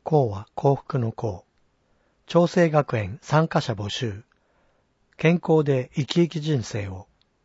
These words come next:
津南町公民館では、高齢者学級、長生学園の参加者を募集しています。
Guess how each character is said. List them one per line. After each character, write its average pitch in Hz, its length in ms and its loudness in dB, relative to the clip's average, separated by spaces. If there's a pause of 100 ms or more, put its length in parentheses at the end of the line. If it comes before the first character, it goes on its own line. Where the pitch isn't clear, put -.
(840)
津 - 120 -4
南 170 180 4
町 170 220 0
公 165 180 4
民 156 180 2
館 104 240 -6
で 110 100 -6
は、 95 240 -10 (560)
高 160 220 6
齢 170 140 4
者 156 180 0
学 139 240 0
級、 87 240 -10 (320)
長 165 220 4
生 180 220 0
学 160 280 0
園 101 200 -4
の 92 200 -12 (120)
参 147 240 0
加 156 140 2
者 117 180 -6
を 92 80 -10
募 101 120 -8
集 120 220 -6
し - 100 -10
て 110 120 -6
い 104 60 -6
ま 92 160 -10
す。 - 240 -20